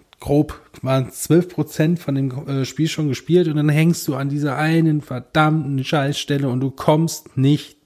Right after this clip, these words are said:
mehr da raus. Ja,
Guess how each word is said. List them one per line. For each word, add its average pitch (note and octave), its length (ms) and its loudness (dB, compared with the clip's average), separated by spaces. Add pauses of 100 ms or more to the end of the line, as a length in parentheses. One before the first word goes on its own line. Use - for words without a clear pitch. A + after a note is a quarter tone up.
mehr C3 380 -2
da B2 320 0
raus. A2+ 420 0 (1300)
Ja, A#2+ 280 4